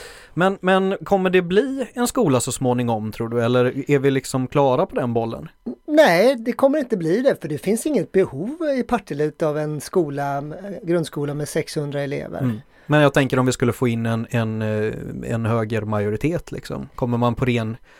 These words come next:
Speaker 1: på ren princip driva igenom en skola?
Speaker 2: Eh, ja, det här är ju den hetaste valfrågan, skulle jag vilja säga.
Speaker 1: Mm.
Speaker 2: Än är inte striden vunnen. De vill få,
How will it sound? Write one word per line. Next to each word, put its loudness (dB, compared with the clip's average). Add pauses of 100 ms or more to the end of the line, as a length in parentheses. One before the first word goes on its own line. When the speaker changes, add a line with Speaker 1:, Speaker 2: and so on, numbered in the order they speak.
(800)
Speaker 1:
på 4
ren 6
princip 0
driva 4
igenom -2
en -8
skola? -10 (680)
Speaker 2:
Eh, 6
ja, 2
det 4
här 4
är 4
ju 4
den 2 (240)
hetaste -2
valfrågan, -2
skulle -4
jag 0
vilja -2
säga. -6 (120)
Speaker 1:
Mm. 0
Speaker 2:
Än -2
är 2
inte -2
striden -2
vunnen. -2
De 0
vill 0
få, 2